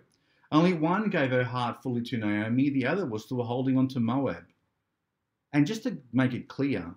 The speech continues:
Moab had some pretty detestable practices in those days. Ruth gave herself wholly, not only to Naomi,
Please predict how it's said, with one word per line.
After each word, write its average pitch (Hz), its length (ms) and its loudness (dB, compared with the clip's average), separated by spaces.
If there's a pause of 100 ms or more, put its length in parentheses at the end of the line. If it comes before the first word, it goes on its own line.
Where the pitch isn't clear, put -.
Moab 127 680 -2 (300)
had 123 280 -6
some 131 240 -2
pretty 117 240 -2
detestable 104 800 -12
practices - 880 -18
in 107 100 -12
those 98 220 -14
days. 82 420 -18 (1800)
Ruth 135 520 0 (600)
gave 117 200 0
herself 123 520 -2 (140)
wholly, 113 440 -4 (920)
not 127 140 2
only 139 160 4
to 98 360 -4
Naomi, 120 640 -2